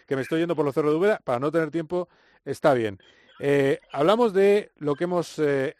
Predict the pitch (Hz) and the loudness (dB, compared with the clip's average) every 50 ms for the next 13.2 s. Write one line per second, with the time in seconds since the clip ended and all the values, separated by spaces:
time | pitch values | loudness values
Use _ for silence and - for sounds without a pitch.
0 | _ - 123 120 117 120 117 117 113 110 120 _ _ _ _ _ _ - - 135 | _ -12 -10 -8 -4 -4 -2 -2 -2 -4 -6 _ _ _ _ _ _ -10 -10 -10
1 | 117 110 - 165 175 160 175 160 151 156 147 147 139 135 151 151 - 143 127 123 | -10 -8 -6 -4 -4 -2 -2 -2 0 0 0 0 0 -2 -4 -6 -2 -2 -2 -2
2 | 120 117 - 131 123 110 120 120 139 139 151 151 160 170 156 - 170 185 190 _ | -4 -6 -8 -8 -8 -6 -8 -10 -6 -4 -4 -4 -4 -4 -4 -2 -2 -2 -2 _
3 | _ _ _ _ _ _ _ _ _ _ _ _ _ _ _ _ _ _ - 143 | _ _ _ _ _ _ _ _ _ _ _ _ _ _ _ _ _ _ -4 0
4 | 175 175 160 151 156 190 226 240 - 240 240 214 196 202 208 170 196 190 214 208 | 2 2 2 2 2 2 2 2 4 4 4 4 4 2 2 0 0 -2 0 0
5 | 196 180 165 214 254 226 147 110 - _ _ _ _ _ _ _ _ _ _ _ | 0 0 0 0 2 2 2 0 -2 _ _ _ _ _ _ _ _ _ _ _
6 | _ _ _ _ _ _ _ _ - - 156 175 185 190 190 175 _ _ _ - | _ _ _ _ _ _ _ _ -8 -4 -4 -4 -4 -6 -10 -14 _ _ _ 0
7 | 190 214 214 - - 170 196 220 220 _ _ _ _ _ _ _ - - 147 139 | 0 0 0 0 -2 -2 -2 -4 -8 _ _ _ _ _ _ _ -6 -4 -4 -2
8 | 135 135 120 - - - 208 147 110 - _ _ _ _ _ _ _ - 143 127 | -2 -2 -4 -4 -2 0 0 0 0 -4 _ _ _ _ _ _ _ -8 -8 -4
9 | - 165 190 208 202 190 208 226 233 233 214 147 139 131 - - - 175 185 185 | 0 4 4 4 4 4 4 4 4 4 2 2 -2 -6 -4 -2 -2 0 0 0
10 | 175 202 190 - 185 190 214 226 _ _ _ _ _ _ _ - 139 135 143 160 | 0 -2 -2 0 0 0 -2 -2 _ _ _ _ _ _ _ -2 2 2 2 2
11 | 175 190 180 - 165 160 185 202 185 - 165 151 160 170 160 196 202 185 147 143 | 2 0 0 0 2 2 2 2 2 0 -2 -2 -2 -4 -4 -4 -4 -4 -2 -2
12 | 143 147 - - 170 170 185 175 226 226 185 156 151 151 156 185 226 247 - 151 | -2 -2 -2 -4 -4 -4 -4 -4 -4 -8 -8 -6 -6 -4 -2 0 -2 0 0 -2
13 | 135 110 - | -4 -4 -4